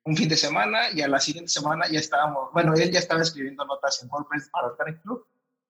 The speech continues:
Y a las dos semanas nos aventamos a hacer nuestros primer, este,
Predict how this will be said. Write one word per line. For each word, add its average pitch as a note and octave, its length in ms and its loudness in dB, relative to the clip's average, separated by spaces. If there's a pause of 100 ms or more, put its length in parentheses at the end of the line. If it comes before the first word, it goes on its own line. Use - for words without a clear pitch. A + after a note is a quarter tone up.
(180)
Y C#3 100 -2
a B2+ 80 4
las B2+ 280 0
dos E3+ 180 6
semanas D#3+ 400 2
nos C3+ 160 2
aventamos C3+ 480 0
a A#2+ 80 0
hacer A#2 240 -4
nuestros A2+ 560 -6
primer, A#2 380 -8
este, G#2 720 -4